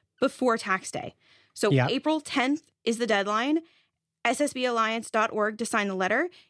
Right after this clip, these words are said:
Speaker 1: If you're listening to this after that, you can still go there and, um, just sign up for the regular mailing list. And so I'll keep you in the loop, um, on how you can help.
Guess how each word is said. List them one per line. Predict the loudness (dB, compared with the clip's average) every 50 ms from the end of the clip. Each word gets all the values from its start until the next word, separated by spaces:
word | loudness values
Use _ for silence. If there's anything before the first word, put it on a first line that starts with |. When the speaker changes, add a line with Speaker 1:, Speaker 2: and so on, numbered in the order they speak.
| _ -6
Speaker 1:
If | -4 -2 0
you're | 0 0
listening | 2 0 -2 -2 -2 -2 -2
to | 0
this | -2 -2 -4 -4 _ -4
after | -2 -2 -2 -2 -2 -2 -2
that, | 0 0 0 0 -2 -4 -8 _ _ _ _ _ _ _ _ -4
you | -4 -2
can | -2 -2 -4
still | -4 -4 -2 -2 0 0
go | 0 0 0 0 0
there | 0 0 0 -2 -2 -4 -6 _
and, | -4 -2 0 0 0 0 0 0 -2 -4 -8 -8 -12 -12 -6 -2
um, | 0 2 2 2 2 0 -2 -4 -8 _ _ _ -4
just | -4 -4 -4
sign | -6 -12 -10 -4 -2 0 0 0 0 0
up | -2 -4 -6
for | -8 -6 -2 0 0 2 2 2 0 -2 -4 -6 _ _ _ _ _
the | -4 -2
regular | 0 0 0 0 -2
mailing | 0 0 0 2 2 2
list. | 2 0 0 -2 -4 -6
And | -6 -4 -2
so | 0 0
I'll | 0 0 -2 -4 _ _ _ -16
keep | -8 -6 -4 -2
you | -2 -2 0
in | 0 0 0
the | 0 0
loop, | 0 0 -2 -2 -4 _ _ _ _ -2
um, | 0 0 0 0 0
on | -2 -2 -2
how | -2 -2 -2 -2
you | -2 -4 -4
can | -6 -6 -4
help. | -2 0 0 0 -2 _